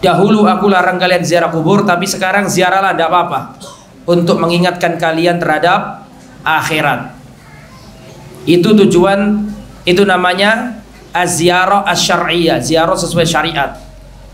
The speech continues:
Ketika masuk, kita mengucapkan, "Assalamualaikum ya ahla diyar, wassalamualaikum ya ahlal kubur, minal muslimin, minal mu'minin wal muslimin, al mustaqdimina minna wal mustakhirin,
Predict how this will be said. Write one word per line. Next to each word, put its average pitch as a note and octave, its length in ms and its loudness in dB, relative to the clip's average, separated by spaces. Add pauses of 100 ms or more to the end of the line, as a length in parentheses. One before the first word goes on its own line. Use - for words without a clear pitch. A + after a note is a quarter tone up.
Ketika F3+ 240 0
masuk, G3+ 560 0
kita F3+ 160 -2
mengucapkan, F#3 560 -2
"Assalamualaikum F#3 800 0
ya E3+ 160 0
ahla E3+ 160 0
diyar, - 560 -2 (640)
wassalamualaikum F3+ 800 0
ya F3 160 2
ahlal F3 160 0
kubur, F3+ 480 -2 (880)
minal D#3+ 160 2
muslimin, F3+ 800 0 (240)
minal E3+ 320 0
mu'minin F#3+ 320 0
wal F3 160 2
muslimin, F3+ 480 0
al F3 160 0
mustaqdimina F3+ 640 0
minna F#3 240 -2
wal F3 240 0
mustakhirin, F#3+ 800 -2